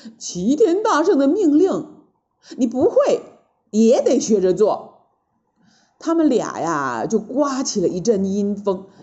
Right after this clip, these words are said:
把孩子们一口气全搬到远远的一个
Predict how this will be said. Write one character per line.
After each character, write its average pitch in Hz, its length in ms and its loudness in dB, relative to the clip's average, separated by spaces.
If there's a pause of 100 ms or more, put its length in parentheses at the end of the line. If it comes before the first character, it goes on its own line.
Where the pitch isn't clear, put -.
(160)
把 214 140 -4
孩 180 340 -4
子 320 140 0
们 226 260 -2 (300)
一 415 180 4
口 220 300 0
气 254 180 -2
全 196 880 -2
搬 247 240 -2
到 - 440 -6
远 175 540 0
远 202 280 0
的 139 80 -6
一 170 140 -6
个 - 240 -6